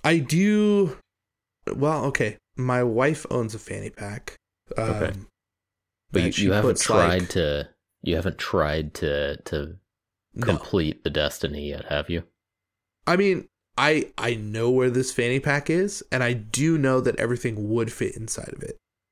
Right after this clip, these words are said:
Speaker 2: Okay, okay.
Speaker 1: So it's like, it's all the same, really. It's like, I know that would work, and the thumbnail that was on the video, like, made my day, for sure.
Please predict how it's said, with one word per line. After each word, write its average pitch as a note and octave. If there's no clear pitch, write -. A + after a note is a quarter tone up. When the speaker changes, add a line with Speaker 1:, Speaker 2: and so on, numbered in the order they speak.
Speaker 2:
Okay, G3
okay. F3+
Speaker 1:
So C3
it's D#3
like, E3
it's D#3
all E3
the A2+
same, C3+
really. C#3
It's -
like, -
I E3+
know C3
that A#2+
would B2+
work, C3+
and A#2+
the C3
thumbnail D3
that B2+
was B2
on A#2+
the A2+
video, A#2+
like, A2+
made G#2+
my A2
day, A2+
for B2+
sure. C3